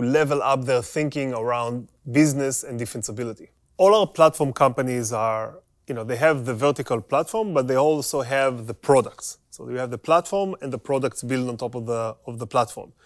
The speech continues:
So Mammoth platform technology is based on novel crispr system that you can use to detect any D N A or R N A sequence,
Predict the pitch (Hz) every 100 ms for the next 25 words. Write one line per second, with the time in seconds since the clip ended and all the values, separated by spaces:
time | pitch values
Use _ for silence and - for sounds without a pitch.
0 | _ _ - 151 170 226 214 - 175 175
1 | 175 147 - 139 143 139 156 160 - 131
2 | 110 139 143 - 131 127 147 165 170 -
3 | 156 - 147 - 135 - 147 143 135 127
4 | - 139 127 131 127 139 143 - 110 143
5 | 135 - _ _ _ _ _ _ 156 165
6 | 156 143 147 147 131 135 143 147 - 165
7 | - 208 220